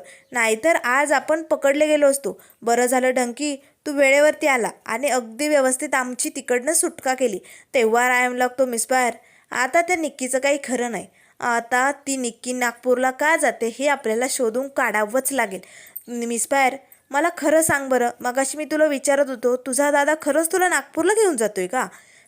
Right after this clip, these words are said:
तेव्हा मंजिरी म्हणू लागते, "हो." त्यावर राया म्हणू लागतो, "असा काय संबंध या निक्कीचा, राया?" या सगळ्याचा विचार करू लागतो. दादाही नागपूरला जातोय, निक्की नागपूरला जाते, नेमकं भानगड काय, असा विचार करत असतानाच मंजिरी म्हणू लागते,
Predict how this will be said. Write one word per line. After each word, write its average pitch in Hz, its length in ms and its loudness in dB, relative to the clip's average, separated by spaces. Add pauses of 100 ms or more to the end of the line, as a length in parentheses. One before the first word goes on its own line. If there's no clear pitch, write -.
(100)
तेव्हा 233 260 2
मंजिरी 277 360 -2
म्हणू 285 80 -4
लागते, 302 240 -2
"हो." 320 440 0 (360)
त्यावर 247 380 2
राया 262 240 2
म्हणू 277 80 -4
लागतो, 277 420 -4
"असा 311 200 0
काय 349 340 0
संबंध 349 400 0
या 247 180 2
निक्कीचा, 247 840 -2
राया?" 233 440 0 (520)
या 285 120 -8
सगळ्याचा 262 440 2
विचार 311 380 2
करू 330 140 0
लागतो. 311 420 -2 (220)
दादाही 226 420 2
नागपूरला 277 480 2
जातोय, 254 380 2 (340)
निक्की 294 460 -4
नागपूरला 277 500 2
जाते, 226 320 -2 (180)
नेमकं 285 340 -2
भानगड 277 500 0
काय, 285 220 0 (340)
असा 220 260 2
विचार 240 300 2
करत 262 280 2
असतानाच 269 580 0
मंजिरी 262 400 0
म्हणू 285 120 2
लागते, 285 380 0